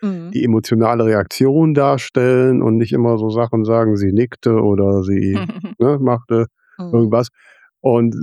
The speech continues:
Speaker 2: dann hab ich mich <laughs> gestern wirklich, weil ich da wieder nicht wusste, bin ich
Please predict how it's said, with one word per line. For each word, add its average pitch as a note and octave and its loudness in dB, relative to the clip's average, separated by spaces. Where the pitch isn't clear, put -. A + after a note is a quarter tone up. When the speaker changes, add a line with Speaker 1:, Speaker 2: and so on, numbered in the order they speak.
Speaker 2:
dann A#2+ 0
hab C3+ 0
ich C3 -2
mich C3 -2
<laughs> - -
gestern - -2
wirklich, C3+ 0
weil B2+ 2
ich A2 -6
da A#2+ -2
wieder A#2+ 2
nicht - -4
wusste, C#3 0
bin B2+ 0
ich A#2+ -2